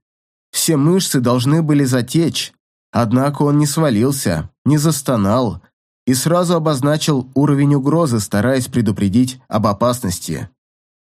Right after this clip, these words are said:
«Как и мои». Раонт подтвердил, что в курсе происходящего.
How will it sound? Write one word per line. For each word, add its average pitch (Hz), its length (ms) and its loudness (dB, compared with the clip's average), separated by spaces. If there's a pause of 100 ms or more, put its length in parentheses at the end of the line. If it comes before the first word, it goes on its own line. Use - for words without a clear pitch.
(340)
«Как 139 360 0
и 135 40 4
мои». 120 540 2 (640)
Раонт 165 480 0
подтвердил, 180 600 0
что 123 200 -2
в 101 80 -6
курсе 123 320 -2
происходящего. 95 960 -4